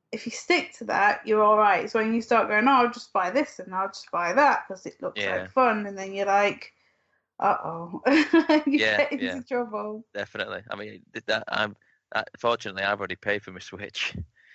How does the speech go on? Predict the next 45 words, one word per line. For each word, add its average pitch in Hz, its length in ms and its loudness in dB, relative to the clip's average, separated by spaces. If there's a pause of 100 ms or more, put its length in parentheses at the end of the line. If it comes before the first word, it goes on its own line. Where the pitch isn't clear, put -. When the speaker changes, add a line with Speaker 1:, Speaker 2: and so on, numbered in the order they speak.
(300)
Speaker 2:
It's - 60 -8
already 101 220 2
been, 95 140 0
Speaker 1:
Ah. 190 120 4
Speaker 2:
it's 170 80 -2
already, 101 240 -4 (220)
it's - 80 -8
already 110 180 2
paid. 107 340 0
It 87 160 -14
got 98 160 -6
paid 98 200 -4
off 95 160 -6
in 92 80 -10
November 95 280 -4
when 90 140 -6
I, 85 40 -6 (500)
that's, - 180 -4
that's 117 220 -4
how 104 120 0
I 101 40 0
got 98 140 -2
that 92 180 -8
pre-order 101 320 -2
for - 100 -16
two 98 160 -8
hundred 90 240 -12
quid, 113 260 -6 (480)
'cause 104 100 -20
they 95 60 -8
took - 220 -4
the 95 80 -4
money 98 200 0
immediately. 92 560 -4 (1080)
Speaker 1:
That 196 140 4
was 202 100 -2
Speaker 2:
And 196 80 -2
Speaker 1:
a 196 40 0
Speaker 2:
I - 20 0
was 190 100 0
like, 185 140 6
Speaker 1:
bargain, 170 400 -4
then. 165 200 -12 (540)
Speaker 2:
that, - 160 -2
yeah, 104 220 0